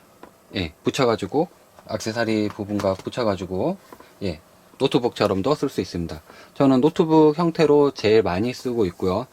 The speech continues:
어, 출근할 때는 떼가지고 전자책을 안드로이드로 보고 있습니다. 그리고 뭐 게임 같은 거 할 때도 태블릿으로 하고, 이어폰 꽂아서 영화 본다든지 그런 용도로도 사용하겠습니다.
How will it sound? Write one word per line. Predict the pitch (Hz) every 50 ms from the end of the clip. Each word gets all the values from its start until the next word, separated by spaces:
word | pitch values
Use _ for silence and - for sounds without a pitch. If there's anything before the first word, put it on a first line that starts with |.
| - - - - - - - - - _ -
어, | - 92 92 92 92 92 90 90 92 92 - - - - - _ _ _ _ _ _ _ _ _ -
출근할 | - - 160 156 165 160 147 139
때는 | - 131 143 156 - -
떼가지고 | 160 156 160 156 151 131 - - 160 214 - _ _ - - - 104
전자책을 | - 110 107 113 123 - - 117 104 92 - 110 107 110 107 90
안드로이드로 | 90 92 98 107 110 104 98 - 98 113 127
보고 | - - 110 101 87
있습니다. | - - - 80 78 - - - _ -
그리고 | - 92 92
뭐 | 92 87 90 87
게임 | - 120 117 120
같은 | 117 113 - 113 107
거 | 107
할 | 98 -
때도 | 104 90 - 110 139 -
태블릿으로 | - - 107 107 104 104 101 _ - - _ - 95 - _ - - 110 101 95 95
하고, | 101 120 113 98 101 123 165 180 -
이어폰 | 98 95 104 - - 104 90
꽂아서 | - 123 120 117 110 120 151 175 202 185 123
영화 | 95 92 95 101
본다든지 | 92 101 92 90 95 90 92 90 85 82 92 98 113 120
그런 | - 113 110 107
용도로도 | 98 87 85 85 90 85 85 120 127
사용하겠습니다. | 120 123 117 107 101 87 78 - - 82 76 71 -